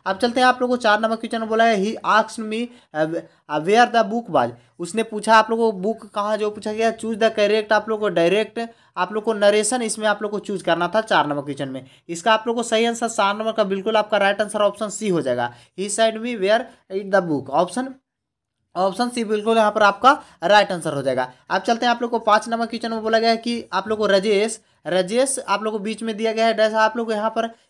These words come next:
एक कार लास्ट ईयर, यानी राजेश जो है लास्ट ईयर के द्वारा, उनका द्वारा आप लोग को कार को खरीदा गया था। तो आप लोग को बीच में इसमें क्या लगेगा, तो बीच में आप लोग को यहाँ पर देख सकते हैं, आप लोग को बीच में पाँच नंबर क्वेश्चन का आपका बिल्कुल यहाँ पर राइट आंसर ऑप्शन सी हो जाएगा, बाइंग लगेगा।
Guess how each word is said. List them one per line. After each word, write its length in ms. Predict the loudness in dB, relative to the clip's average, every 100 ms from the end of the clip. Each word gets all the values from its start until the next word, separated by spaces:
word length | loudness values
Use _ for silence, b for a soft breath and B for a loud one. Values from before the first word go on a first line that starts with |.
| -4
एक 200 | -4 2
कार 220 | 6 6
लास्ट 320 | 6 4 2
ईयर, 200 | -2 -2
यानी 220 | -2 -2 -2
राजेश 380 | -2 -2 -2
जो 120 | 0 0
है 160 | 2
लास्ट 300 | 2 2 0
ईयर 160 | -4 -4
के 120 | -6
द्वारा, 280 | 0 2 2
उनका 260 | 0 0
द्वारा 340 | 0 4 4 4
आप 180 | 2 0
लोग 100 | -2
को 140 | -2
कार 500 | -4 -16 _ 0 0
को 120 | -2
खरीदा 360 | -6 -6 0 2
गया 180 | 2 2
था। 160 | 2
तो 100 | 2
आप 180 | 0 0
लोग 80 | -6
को 60 | -6
बीच 260 | -6 -6
में 120 | -6
इसमें 200 | -6 -8
क्या 200 | 0 2
लगेगा, 440 | 4 2 0 -4 -6 B B
तो 60 | -8
बीच 240 | -8 -2
में 100 | 2
आप 140 | 2 0
लोग 80 |
को 80 | 0
यहाँ 140 | 2 2
पर 120 | 0
देख 200 | 0 -4
सकते 200 | -4 0
हैं, 60 |
आप 100 | 0
लोग 100 | -2
को 240 | -2 -2 -2 B -10
बीच 220 | -8 -6
में 100 | -6 2
पाँच 240 | 2 2
नंबर 140 | -4 -6
क्वेश्चन 260 | -6 -4
का 120 | 0
आपका 160 | 0 0
बिल्कुल 320 | -2 -4 -2
यहाँ 120 | -2
पर 100 | 0
राइट 280 | 2 2 2
आंसर 180 | -2 0
ऑप्शन 280 | 0 -2 -8
सी 180 | -4 -2
हो 140 | 0
जाएगा, 220 | 2 0
बाइंग 380 | 4 4 2 0
लगेगा। 380 | -2 0 -2